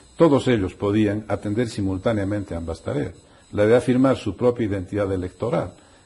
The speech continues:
respecto de las, de las, eh, del proceso que se dará el seis de junio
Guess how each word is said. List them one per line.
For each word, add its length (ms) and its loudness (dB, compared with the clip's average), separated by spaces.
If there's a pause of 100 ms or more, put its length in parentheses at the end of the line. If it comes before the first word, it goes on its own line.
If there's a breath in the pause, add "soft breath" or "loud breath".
(140)
respecto 540 -4
de 100 -2
las, 360 -6
de 100 -8
las, 280 -8
eh, 120 -8 (520)
del 140 -10
proceso 720 -10 (380 soft breath)
que 100 -6
se 120 -4
dará 220 0
el 100 -6
seis 240 -4
de 80 2
junio 400 -2